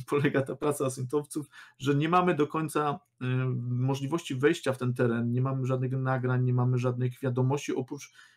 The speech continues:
tych informacji, które się pojawiają. I tutaj jest kwestia zawsze otwarta, czy taka jest prawda. Ta informacja o cofnięciu się, y, garnizonu czy jednostek rosyjskich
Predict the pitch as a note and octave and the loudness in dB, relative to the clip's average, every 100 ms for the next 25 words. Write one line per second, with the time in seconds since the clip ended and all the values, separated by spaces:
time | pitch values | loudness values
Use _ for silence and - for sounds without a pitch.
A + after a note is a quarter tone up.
0 | _ _ E3 E3+ D#3 C#3+ C#3 C3+ C#3 C3+ | _ _ 0 0 -2 -2 0 0 -2 -4
1 | C3+ - C#3 C3 C3+ C3 B2 B2+ B2 A2+ | -8 -2 -2 -2 -4 -2 0 2 2 2
2 | G#2+ A#2+ C#3 C3+ C3+ C3+ C3+ D3 B2+ C#3 | 0 -8 -6 -2 0 -2 -2 -6 -4 -4
3 | C3 C3+ C3 C3+ B2 C3+ B2+ B2+ B2+ C3 | -2 -2 -4 -8 -4 -4 -2 -2 -2 -4
4 | B2+ _ _ _ _ _ _ - D3 D3+ | -6 _ _ _ _ _ _ -4 2 4
5 | C#3 - D3 C#3+ D#3 F3 G3 _ - D3 | 4 2 0 2 0 0 -2 _ -2 0
6 | D#3 D#3+ D#3 D3 D3 D3+ C#3+ C#3+ C#3+ C#3+ | 0 -2 -2 -4 -2 -4 0 0 0 -4
7 | B2+ D3+ D3 C#3+ - C#3+ C#3 - C3 C3 | -6 -8 -6 -8 2 2 2 -2 -4 -2
8 | C3 B2+ B2 A#2+ B2+ B2+ B2 C#3+ C#3 B2 | -4 -6 -8 -2 0 2 2 2 2 -2
9 | - - B2 A#2+ B2+ B2+ B2+ B2+ B2+ B2+ | -4 -6 -2 -2 -2 -2 -2 -2 -2 -6
10 | - C3 | -4 -8